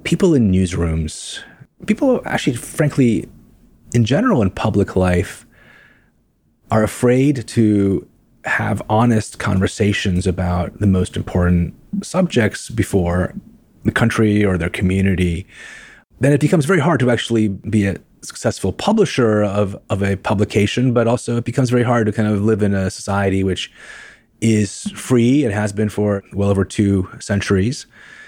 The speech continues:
I do think the case you're referring to, obviously, is a Tom Cotton one in, um, twenty twenty. That was a unique moment, tense moment in the U S, and I think in that newsroom. And I would hope that a lot of people who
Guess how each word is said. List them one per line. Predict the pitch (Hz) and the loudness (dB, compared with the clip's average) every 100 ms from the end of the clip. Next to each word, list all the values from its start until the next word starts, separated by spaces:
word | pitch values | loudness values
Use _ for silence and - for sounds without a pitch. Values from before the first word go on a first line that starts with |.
| - - | -20 -6
I | 147 | 0
do | 208 | 0
think | 196 165 | 2 2
the | 127 | 0
case | - 117 - | 0 -2 2
you're | 107 | 0
referring | 90 101 98 | 2 0 2
to, | 101 | 2
obviously, | 95 - | 0 0
is | 92 | -2
a | |
Tom | 87 87 90 | -2 -2 0
Cotton | 98 92 92 | 0 2 2
one | 90 90 | 2 2
in, | 65 95 90 90 | 2 2 2 2
um, | 85 85 80 57 | 0 -2 -4 -8
twenty | - - 92 90 | -6 0 2 2
twenty. | - 92 92 87 - - - - - _ | 0 2 2 0 -6 -20 -20 -20 -20 _
That | 190 | 0
was | 156 | 0
a | 113 - - | 0 -4 -4
unique | 113 110 110 113 | 2 4 2 2
moment, | 98 110 123 127 110 | 2 2 2 0 -4
tense | - - 110 - | -4 0 0 -2
moment | 110 104 104 95 95 - - - - | -2 0 0 -2 -6 -10 -14 -14 -4
in | 107 104 | 0 2
the | |
U | 98 98 | 4 2
S, | 92 92 90 | 0 -2 -4
and | 101 | -2
I | 95 | -2
think | 92 95 90 104 | -2 -2 -4 -4
in | 101 | 0
that | 87 82 | 0 2
newsroom. | 92 90 80 78 80 | 2 2 0 -2 0
And | 85 | 2
I | |
would | 95 | 2
hope | - - 208 185 - | 0 0 0 0 -2
that | 208 214 196 - - - - - - - | 0 2 0 -6 -20 -20 -20 -20 -12 -2
a | |
lot | 110 110 | 2 2
of | 110 | 0
people | - 101 92 | -2 0 0
who | 90 85 82 - | 2 0 -2 -6